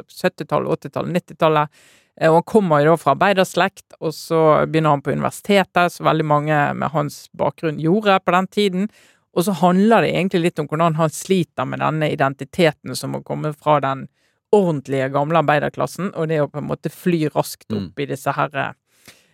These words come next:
Speaker 1: eh, seminar-, kollokviegruppe, eh, tankemiljøene, eh, rundt universitetet. Eh, og så skjer det jo mye i livet hans da, og særlig i bok nummer to, da satt jo av og til og lo høyt.
Speaker 2: Ja,
Speaker 1: For jeg
Speaker 2: fordi
Speaker 1: synes det var,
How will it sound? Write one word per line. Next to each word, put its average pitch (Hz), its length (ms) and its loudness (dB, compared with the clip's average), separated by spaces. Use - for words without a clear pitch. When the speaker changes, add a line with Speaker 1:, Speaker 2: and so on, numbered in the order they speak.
Speaker 1:
eh, 139 240 -4
seminar-, 165 500 2
kollokviegruppe, 139 1300 0
eh, 82 300 -6
tankemiljøene, 156 2000 0
eh, 170 200 -2
rundt 175 220 0
universitetet. 156 720 0
Eh, - 160 0
og 208 120 4
så 214 120 2
skjer 226 260 6
det 160 100 2
jo 139 60 0
mye 175 600 4
i 165 40 2
livet 165 300 2
hans 160 240 0
da, 147 220 4
og 160 320 2
særlig 160 360 2
i 147 40 2
bok 147 260 -6
nummer 147 220 -2
to, 160 100 -2
da 151 100 0
satt 170 240 -4
jo - 60 -2
av 156 140 2
og 151 80 -10
til 147 100 0
og 143 160 2
lo 156 260 0
høyt. 151 220 -4
Speaker 2:
Ja, 170 100 -6
Speaker 1:
For 160 60 4
jeg 160 100 4
Speaker 2:
fordi 160 40 -2
Speaker 1:
synes 165 240 -4
det 156 120 0
var, 156 300 6